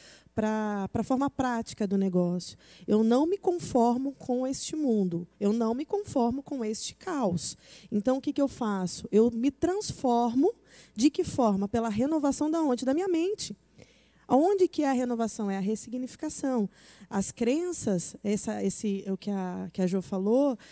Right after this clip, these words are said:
são as, aquilo que eu acredito. E aonde eu tenho que me transformar? Na minha mente. Pra quê? Pra eu poder viver a boa e perfeita vontade de Deus.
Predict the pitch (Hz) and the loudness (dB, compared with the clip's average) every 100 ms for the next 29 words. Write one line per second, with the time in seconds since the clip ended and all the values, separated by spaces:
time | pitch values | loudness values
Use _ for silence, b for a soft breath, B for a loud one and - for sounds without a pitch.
0 | B B - 220 233 208 - 214 339 415 | B B -4 0 0 -2 -6 -4 0 0
1 | - 294 262 247 - 226 175 196 185 - | 2 2 2 0 -2 -2 0 0 0 2
2 | 220 233 294 403 359 - 262 240 226 226 | 2 2 2 0 -2 -4 -6 -6 -6 -4
3 | 214 233 214 - 220 202 190 170 160 _ | -2 -2 -2 0 2 2 2 -2 -6 _
4 | _ 220 247 302 302 285 277 - - b | _ -2 0 -2 -2 -4 -6 -10 -12 b
5 | b b 226 220 - 220 330 - - - | b b 0 0 -2 -2 -2 -6 -2 4
6 | 202 - 190 196 208 214 185 196 190 175 | 4 4 2 2 2 0 0 0 -2 0
7 | 190 214 285 - - 254 202 - 208 208 | 2 4 2 -2 -4 -2 -2 -2 -2 -2
8 | 220 214 240 233 226 202 185 185 208 208 | -8 -8 -8 -4 -4 -2 -4 -4 2 4
9 | 196 196 - | 4 0 -6